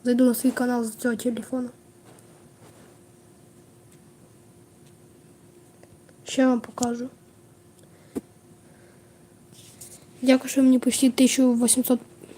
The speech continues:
тисяча дев'ятсот підписників зробили. Дякую велике. О, вже хтось нік кинув.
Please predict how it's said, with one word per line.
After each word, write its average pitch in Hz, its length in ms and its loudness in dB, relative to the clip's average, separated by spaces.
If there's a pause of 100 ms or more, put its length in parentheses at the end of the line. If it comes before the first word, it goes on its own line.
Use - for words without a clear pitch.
(160)
тисяча 262 220 6
дев'ятсот 240 380 6
підписників 240 720 4
зробили. 240 440 4 (1500)
Дякую 254 340 6
велике. 247 240 2 (1400)
О, 277 120 10
вже 247 160 10
хтось - 300 4
нік 254 260 6
кинув. 247 340 2